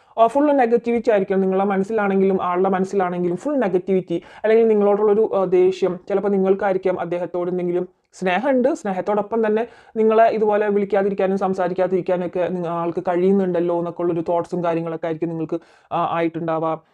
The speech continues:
അപ്പോൾ ആൾക്കും, ആ, ഒരുമാതിരിപ്പെട്ട എനർജി ലോ ആയ കാരണം തന്നെ ഒരുപാട്, ആ, റിഫ്യൂസസ് അവിടെയുണ്ട്, റിഗ്രറ്റ് ഉണ്ട്. And ആൾ തന്നെ ഒരുപാട് ഓപ്പർച്യൂണിറ്റീസ് ഒക്കെ മിസ്സാക്കുന്ന ഒരു അവസ്ഥ കാണിക്കുന്നുണ്ട്. കാരണം അവിടെ എനർജി ഇല്ല.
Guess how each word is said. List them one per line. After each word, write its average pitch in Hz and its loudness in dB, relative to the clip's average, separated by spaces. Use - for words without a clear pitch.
അപ്പോൾ 185 0
ആൾക്കും, 247 0
ആ, 226 0
ഒരുമാതിരിപ്പെട്ട 220 -2
എനർജി 208 0
ലോ 202 4
ആയ 208 2
കാരണം 196 0
തന്നെ 185 -2
ഒരുപാട്, 254 0
ആ, 208 2
റിഫ്യൂസസ് 220 2
അവിടെയുണ്ട്, 185 4
റിഗ്രറ്റ് 202 0
ഉണ്ട്. 175 2
And 180 0
ആൾ 240 6
തന്നെ 254 2
ഒരുപാട് 214 4
ഓപ്പർച്യൂണിറ്റീസ് 202 2
ഒക്കെ 202 -4
മിസ്സാക്കുന്ന 196 0
ഒരു 185 2
അവസ്ഥ 175 0
കാണിക്കുന്നുണ്ട്. 175 -2
കാരണം 175 -2
അവിടെ 190 0
എനർജി 214 0
ഇല്ല. 165 -2